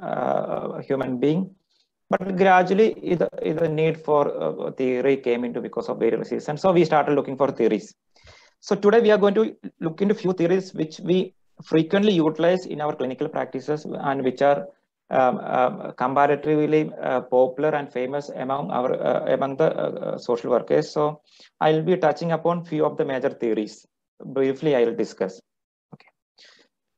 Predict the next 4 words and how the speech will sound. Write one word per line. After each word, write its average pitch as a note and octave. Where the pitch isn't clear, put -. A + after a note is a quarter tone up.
To G#3+
begin G3+
with, A3
so, F#3